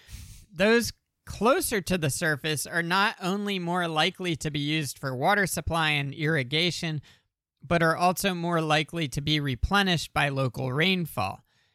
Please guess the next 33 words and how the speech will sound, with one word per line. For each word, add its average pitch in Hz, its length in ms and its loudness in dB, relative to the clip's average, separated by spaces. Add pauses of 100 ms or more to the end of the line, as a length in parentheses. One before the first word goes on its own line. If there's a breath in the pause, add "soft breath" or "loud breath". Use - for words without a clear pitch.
(180)
Many 202 300 2
desert 175 500 2
areas 156 400 2
have 143 200 -2
limestone 151 800 -2
hills 156 500 -2
or 131 100 -2
mountains 185 540 -2
within 220 400 -2
them 196 320 -2
or 143 160 -4
close 233 500 -4
to 160 160 -10
them 127 380 -4 (320 soft breath)
that 165 160 -2
can 180 140 0
be 175 140 4
exploited 170 720 0
as 143 220 2
groundwater 165 720 0
resources. 110 840 -8 (100)
That's - 200 -12
interesting. 135 640 -10 (460 soft breath)
Part 233 180 6
of 220 140 0
the 190 240 4
Atlas 196 500 0
Mountains 180 400 0
in 156 180 -2
North 160 300 2
Africa, 139 680 2
the 135 180 -2
Lebanon 165 840 0